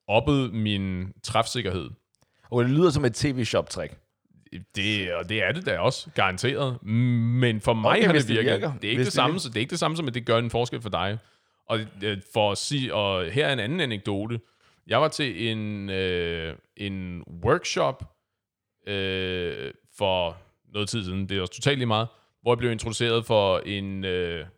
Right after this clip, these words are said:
Speaker 1: kollega inden for samme, øh, erhverv. Og hun, jeg, jeg er ikke, stadigvæk ikke helt,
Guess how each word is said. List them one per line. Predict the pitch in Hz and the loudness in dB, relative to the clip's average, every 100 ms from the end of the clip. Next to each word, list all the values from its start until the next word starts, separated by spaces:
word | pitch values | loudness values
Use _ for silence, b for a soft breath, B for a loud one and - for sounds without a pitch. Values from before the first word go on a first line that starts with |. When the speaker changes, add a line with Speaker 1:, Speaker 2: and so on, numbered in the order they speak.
| _ _ - | _ _ -10
Speaker 1:
kollega | 104 104 113 113 | -4 -2 0 0
inden | 92 101 | -2 -6
for | 98 | -6
samme, | 92 92 98 101 95 98 _ - | -4 -4 -4 -6 -6 -12 _ -12
øh, | 82 69 60 | -8 -6 -6
erhverv. | 92 113 127 131 _ _ _ _ _ _ _ _ _ _ _ - | 0 0 0 -6 _ _ _ _ _ _ _ _ _ _ _ 2
Og | 107 | 4
hun, | 123 165 220 202 - _ _ _ _ _ _ _ _ _ _ _ _ _ _ 120 | 8 6 6 -2 -10 _ _ _ _ _ _ _ _ _ _ _ _ _ _ -4
jeg, | 113 107 | -4 -4
jeg | 98 123 | 0 2
er | |
ikke, | 139 208 | 2 0
stadigvæk | - - 180 196 180 | -6 -4 0 2 2
ikke | 175 139 | -2 0
helt, | 170 220 - | 0 0 -4